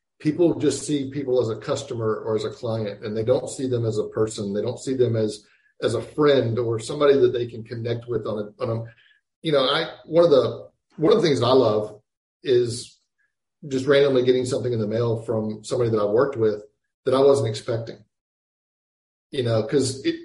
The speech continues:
you can, how many times have you bought a, you know, a coaching program or something, and they're like, "Well, this is a bonus, and you're gonna get this and this and this." You know that it's coming. It, it's not quite as meaningful. But I hired a coach probably ten or eleven years ago,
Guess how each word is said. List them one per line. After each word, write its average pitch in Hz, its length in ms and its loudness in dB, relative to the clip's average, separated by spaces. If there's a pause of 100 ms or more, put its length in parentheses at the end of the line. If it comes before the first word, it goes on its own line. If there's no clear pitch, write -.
(360)
you 185 160 2
can, 139 480 0 (240)
how 135 120 -4
many 185 180 6
times 156 260 2
have 127 120 0
you 135 140 0
bought 120 460 2 (100)
a, - 60 -14 (160)
you 139 120 -2
know, 110 120 2
a 101 80 -4
coaching 139 360 4
program 123 380 2
or 113 60 0
something, 123 320 -2
and 117 100 0
they're 113 100 2
like, 110 120 2
"Well, 123 100 0
this 180 200 4
is 143 100 -2
a 143 40 0
bonus, 139 460 0
and 123 80 -8
you're 139 140 -2
gonna 139 120 0
get 123 120 0
this 127 180 0
and 131 80 -8
this 117 160 -8
and 123 80 -4
this." 120 120 -4 (180)
You 170 140 0
know 202 200 8
that 139 120 10
it's - 180 -2
coming. 123 300 -2
It, 117 280 -12
it's 185 340 -8
not 202 280 -4
quite 147 300 4
as 117 360 0 (500)
meaningful. 135 840 -2 (300)
But 151 120 4
I 180 100 4
hired 190 220 6
a - 40 -2
coach 135 340 2
probably 131 640 2 (1160)
ten - 220 -2
or 156 60 4
eleven 135 220 4
years 127 180 2
ago, 113 340 -2